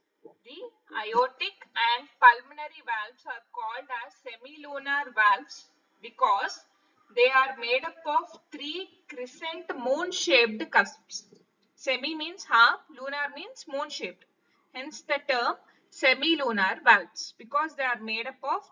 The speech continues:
three crescent moon-shaped cusps. Whereas bicuspid valve is composed of two cusps and tricuspid valve is composed of three cusps.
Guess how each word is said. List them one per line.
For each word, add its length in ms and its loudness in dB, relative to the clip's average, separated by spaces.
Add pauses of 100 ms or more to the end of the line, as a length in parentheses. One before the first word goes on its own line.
(100)
three 300 -8 (240)
crescent 640 -8 (640)
moon-shaped 760 -4 (260)
cusps. 440 2 (1600)
Whereas 320 2
bicuspid 680 -2
valve 320 4
is 140 -18
composed 580 -6
of 220 0 (720)
two 140 -4 (100)
cusps 400 -2 (240)
and 120 -8 (140)
tricuspid 680 -2
valve 260 2
is 100 -16
composed 540 -6
of 120 -6 (140)
three 200 -14
cusps. 560 -8